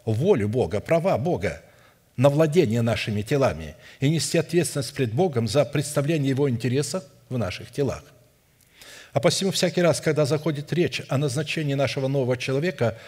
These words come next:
живущего в нашем земном теле, не будем забывать, что именно он представляет в нашем земном теле свойства и назначение назарейства Христова.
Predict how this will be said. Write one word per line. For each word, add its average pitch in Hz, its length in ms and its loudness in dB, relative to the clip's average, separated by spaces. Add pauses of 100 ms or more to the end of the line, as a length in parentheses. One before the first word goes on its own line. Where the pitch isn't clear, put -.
(140)
живущего 139 500 0
в 120 60 -2
нашем 123 280 -2
земном 120 320 -2
теле, 156 260 -2
не 127 100 0
будем 127 280 -2
забывать, 120 400 0 (360)
что - 220 -2
именно 170 320 4
он 190 260 4
представляет 127 640 2
в - 40 -4
нашем 123 300 0
земном 123 380 0
теле 131 400 0 (180)
свойства 156 600 2
и 156 160 0
назначение 139 600 0
назарейства 131 560 0
Христова. 117 560 -4